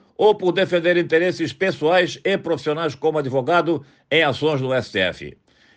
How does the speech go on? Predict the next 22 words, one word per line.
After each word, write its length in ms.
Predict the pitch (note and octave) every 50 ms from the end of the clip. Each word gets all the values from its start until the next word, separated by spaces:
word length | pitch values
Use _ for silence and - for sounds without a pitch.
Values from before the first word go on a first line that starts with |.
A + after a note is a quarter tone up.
| _ -
Inexplicáveis 1080 | F3 G#3 G#3 F3+ F#3 G3 F#3+ - - E3 E3 - D#3+ D#3+ D#3+ D#3 D3 D3+ C#3+ - - - _ _ _
suas 340 | - - D#3+ G3 F#3+ F3 E3
decisões 500 | F3+ C#3 D#3 D3+ C3 C#3+ F3 E3+ D#3+ C#3
de 120 | C3+ D#3
arquivar 480 | E3+ D#3 - D3+ C#3+ C3 C#3+ B2+ A2+ -
pedidos 540 | - D#3+ C#3+ B2+ B2 G3 A3 G3 F3 D#3+
de 100 | D3 F3
convocação 580 | E3+ D#3+ D#3+ D3+ D#3+ D3+ C#3+ C#3 - - C#3 B2+
de 120 | B2+ E3
ministros 540 | E3 D#3+ E3 G3 G#3 G3+ - F3+ F#3 - - - _ _ _ _ -
que 100 | - D#3
estão 340 | C#3+ - - - F#3+ G3 F#3
praticando 600 | - E3 E3+ - - - F3 F#3 F3 C#3 C#3 D#3
atos 260 | E3+ E3+ E3+ C#3 C3
considerados 560 | - D#3 C#3+ - C3+ C#3+ E3+ E3+ C#3+ C#3 B2
autoritários 800 | D3 C#3+ A#2 - F3+ F#3 E3+ B2 - D#3+ D#3+ E3 D#3+ D#3+ C#3+ - - _ _ _ -
e 140 | - C#3 C3+
flagrantemente 1000 | - E3+ F3 D3 B2 D3+ F#3 G3 C#3 D#3+ D3+ D3+ F3 F3+ D3 C3+ D#3+ C#3 - - _ _ _ -
inconstitucionais. 1400 | F#3 G#3 A3 G3 C#3 - - F3 F#3+ F3+ C#3 - C#3+ C#3 C3+ D#3 D#3+ - - C3+ A#2 G#2 F2+ D#2 D2 - - - _ _ _ _ _ _ _ _ _ _ _
E 80 | - -
muito 220 | F3+ G#3 G3 F#3
menos 380 | F#3 G#3 G3+ G3 F#3+ D#3+ -